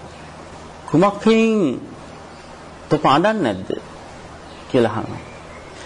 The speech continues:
අහුවාම කියනවා "යථාපි තාරකෝ චන්දං ගච්ඡන්ත මනුරෝද." හරියට දරුවෙක් හඳ දැකලා, අහසේ හඳ යනවා දැකලා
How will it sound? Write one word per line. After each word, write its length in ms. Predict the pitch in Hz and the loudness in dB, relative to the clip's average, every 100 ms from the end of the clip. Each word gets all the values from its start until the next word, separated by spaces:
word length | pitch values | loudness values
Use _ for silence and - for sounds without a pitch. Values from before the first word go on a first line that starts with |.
| - - - - - | -16 -16 -16 -16 -6
අහුවාම 380 | - 110 110 110 | 0 2 2 0
කියනවා 540 | 107 - 104 110 123 113 95 | -2 -2 0 2 0 0 0
"යථාපි 640 | 104 104 127 143 143 127 107 - - - - - | 0 0 2 0 2 0 0 -6 -12 -18 -18 -4
තාරකෝ 560 | - 107 123 127 127 113 | 4 6 6 4 2 2
චන්දං 460 | 113 104 127 113 - - - - - - - - - - - - - | 2 0 2 0 -2 -14 -18 -18 -18 -18 -18 -18 -18 -18 -18 -8 0
ගච්ඡන්ත 640 | 101 113 113 117 170 165 147 | 4 4 4 4 6 6 6
මනුරෝද." 520 | 117 131 151 147 117 101 - - - - - - - - - - - | 4 4 2 2 0 -4 -8 -18 -16 -16 -16 -18 -18 -18 -18 -16 -4
හරියට 420 | 107 104 110 110 117 | 0 2 2 2 2
දරුවෙක් 440 | 101 95 113 120 - - - - - | 2 2 2 0 -4 -18 -16 -16 -12
හඳ 220 | - 110 113 | 0 4 6
දැකලා, 460 | 113 107 113 104 - - - | 4 4 0 0 -4 -18 -8
අහසේ 440 | - 104 110 113 117 | -2 0 0 0 -2
හඳ 160 | 104 104 | 2 2
යනවා 300 | 110 113 110 | 2 2 0
දැකලා 400 | 104 120 120 | 0 2 2